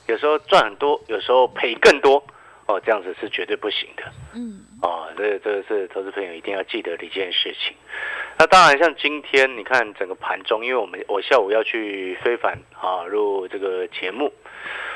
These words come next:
Speaker 1: 啊，那所以我们今天是盘中录的一个节目。像以目前来说，整个加权指数到十一点二十分左右的时间啊，它今天最高点是来到一四九九八，
Speaker 2: 哦，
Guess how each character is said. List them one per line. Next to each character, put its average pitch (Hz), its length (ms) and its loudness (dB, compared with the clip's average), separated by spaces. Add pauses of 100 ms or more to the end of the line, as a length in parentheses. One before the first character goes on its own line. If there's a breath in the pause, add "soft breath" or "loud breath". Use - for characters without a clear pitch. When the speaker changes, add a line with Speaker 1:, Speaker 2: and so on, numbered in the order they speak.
(180 loud breath)
Speaker 1:
啊， 92 340 0
那 98 920 -2
所 113 160 -2
以 - 20 2
我 104 100 0
们 90 140 -16
今 104 120 -6
天 104 160 -8
是 95 340 -4
盘 95 240 -8
中 107 220 -4
录 107 160 -6
的 92 100 -6
一 98 80 -10
个 98 120 -6
节 - 260 -8
目。 98 200 -10 (460 loud breath)
像 165 260 6
以 120 120 -4
目 151 160 -2
前 110 200 -2
来 104 180 4
说， 113 340 0
整 107 160 -8
个 90 100 -6
加 117 140 2
权 107 180 -6
指 107 160 -10
数 104 180 -6
到 107 200 2
十 - 200 -12
一 113 140 -6
点 104 220 0
二 127 100 2
十 - 160 -6
分 113 220 -6
左 110 160 -6
右 117 120 0
的 98 120 -4
时 85 340 -12
间 101 160 -2 (800 loud breath)
啊， 110 300 6
它 170 120 -2
今 175 200 -4
天 180 160 -2
最 175 240 0
高 147 260 6
点 98 280 -2
是 143 100 2
来 113 180 6
到 123 180 4
一 156 260 -6
四 180 140 -4
九 120 160 -2
九 113 240 -4
八， 123 140 6 (320)
Speaker 2:
哦， 202 160 -18